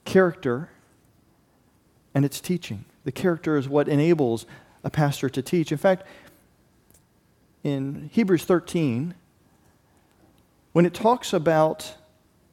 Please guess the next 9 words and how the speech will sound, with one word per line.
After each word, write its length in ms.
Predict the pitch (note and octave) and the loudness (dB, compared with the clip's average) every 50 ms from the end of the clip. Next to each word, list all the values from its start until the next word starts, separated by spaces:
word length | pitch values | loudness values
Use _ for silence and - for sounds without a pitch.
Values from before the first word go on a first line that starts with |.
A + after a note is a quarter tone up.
| _ _ _ _ _ _ _ _ _ _ _ _ _ _ _ _ _ _ _ _ _ _ _ _ _ _ _ _ _ _ _ _ _ _ _ _ _ - | _ _ _ _ _ _ _ _ _ _ _ _ _ _ _ _ _ _ _ _ _ _ _ _ _ _ _ _ _ _ _ _ _ _ _ _ _ -6
the 100 | D3 D3 | -6 -6
church 720 | - - F3+ F3 E3+ F#3 F#3 - - - - - - - _ _ _ _ _ _ _ _ | -4 -2 0 0 0 -2 -4 -8 -14 -16 -16 -16 -18 -20 _ _ _ _ _ _ _ _
thinking 380 | - - F#3 F3+ F3 F3+ E3+ D#3+ | 2 4 4 4 6 4 4 4
of 60 | C#3 | 2
its 140 | C3+ - - | 0 0 0
leaders, 480 | C#3+ C#3+ C#3+ D3 D3 D#3+ E3 - - - | 0 0 0 0 -4 -8 -8 -14 -16 -12
considering 500 | - D3+ C3+ - - E3 E3+ F3 E3+ D#3 | -10 -8 -4 -2 0 2 2 2 4 2
its 160 | C#3+ C3 - C3+ | 2 0 0 -2
leaders, 580 | C3 B2+ B2+ A#2+ C3 D#3+ F#3+ G3+ - - - | 0 0 0 -2 -4 -6 -8 -12 -16 -20 -20